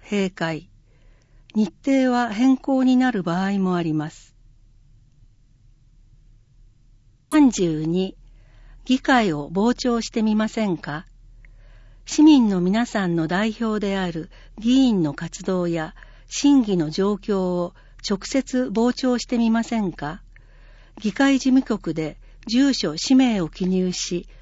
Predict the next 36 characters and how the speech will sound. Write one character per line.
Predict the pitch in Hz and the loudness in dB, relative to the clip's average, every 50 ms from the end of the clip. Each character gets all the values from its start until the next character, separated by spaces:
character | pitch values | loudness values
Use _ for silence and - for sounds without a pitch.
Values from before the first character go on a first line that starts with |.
| - - - - - | -20 -20 -20 -4 2
傍 | 226 247 269 277 | 4 4 4 4
聴 | 269 - 285 285 269 | 2 0 0 0 0
券 | - - 202 185 175 165 151 147 | -2 -2 -2 -2 0 0 -2 -2
を | 147 139 | -4 -6
受 | 151 165 - 208 202 | -10 -6 -6 -6 -4
け | 196 | -4
取 | - 190 185 185 170 185 - | -4 -6 -4 -4 -6 -8 -10
り、 | - - - - - - - | -16 -20 -20 -20 -20 -6 -2
傍 | 214 226 254 | 2 2 2
聴 | 254 - 285 269 262 | 2 0 -2 -2 -2
席 | 240 - 202 180 - - 156 | -2 -4 -6 -6 -6 -6 -6
に | 143 139 143 139 | -6 -6 -8 -8
入 | - - 262 254 240 | -4 -2 -2 -2 -2
る | 190 185 | -2 -4
こ | - - 151 | -6 -6 -6
と | - 208 | -4 -4
が | 196 208 165 | -4 -4 -4
で | 147 143 | -4 -8
き | - - 143 | -8 -8 -8
ま | 139 135 139 | -8 -8 -10
す。 | - - - - - - - - - - - - - - - - - - - - - - | -14 -20 -20 -20 -20 -20 -20 -20 -20 -20 -20 -20 -20 -20 -20 -20 -20 -20 -20 -20 -14 -6
ま | - 202 202 | -4 -4 -4
た、 | 202 202 247 233 233 240 - - - - - - | -2 -2 -2 -2 -2 -2 -6 -12 -20 -20 -14 -10
手 | - - 240 | -6 -2 0
話 | 247 277 269 | 0 0 0
通 | - - 320 | 0 2 2
訳 | 302 294 269 233 196 - - | 4 4 2 2 0 -2 -4
を | 180 165 147 143 | -4 -4 -4 -4
希 | - - 180 | -4 -4 -2
望 | 185 220 240 233 | 0 0 0 -2
す | - - 254 | -2 -4 -4
る | 233 240 220 | -2 -2 -2
場 | 220 220 226 | -2 -2 -2
合 | 226 220 | -2 -2
に | 220 214 208 196 | -2 -2 -2 -2
は、 | 165 139 135 - | -4 -6 -8 -14